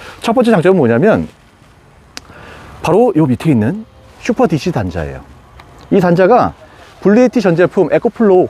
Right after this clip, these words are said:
혹은 제커리 전 제품 통틀어서 이 단자는 얘밖에 없습니다. 이게 뭐가 좋냐면,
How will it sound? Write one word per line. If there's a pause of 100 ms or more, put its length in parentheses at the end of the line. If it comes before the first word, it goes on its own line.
혹은
제커리
전
제품
통틀어서
이
단자는
얘밖에
없습니다. (420)
이게
뭐가
좋냐면,